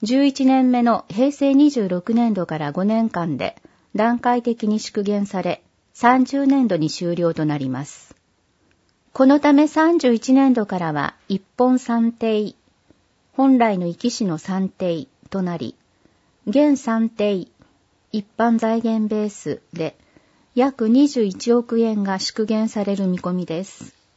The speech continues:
一方、公債費、借金の返済は、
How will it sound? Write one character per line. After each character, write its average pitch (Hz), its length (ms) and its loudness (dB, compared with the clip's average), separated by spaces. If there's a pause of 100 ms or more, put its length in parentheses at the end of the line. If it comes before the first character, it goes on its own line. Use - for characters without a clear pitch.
(1300)
一 226 140 0 (160)
方、 269 400 4 (100)
公 262 240 6
債 254 320 0
費、 - 300 -12 (600)
借 220 240 -2
金 254 240 2
の 180 100 -2
返 170 240 -4
済 165 320 -6
は、 139 200 -8